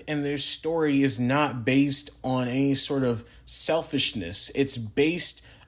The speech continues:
around caring about others around them. Like Deadpool, for example. The reason why he wants to be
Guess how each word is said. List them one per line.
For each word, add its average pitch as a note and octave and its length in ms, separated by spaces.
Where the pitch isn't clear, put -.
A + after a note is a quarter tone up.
around C#3 600
caring E3+ 520
about C3+ 500
others D3 400
around C3 460
them. F2+ 200
Like C#3 320
Deadpool, C#3 420
for C3+ 140
example. G#2+ 560
The A#2+ 60
reason F3 340
why D3+ 400
he D3 160
wants D#3 400
to D#3+ 120
be C3 440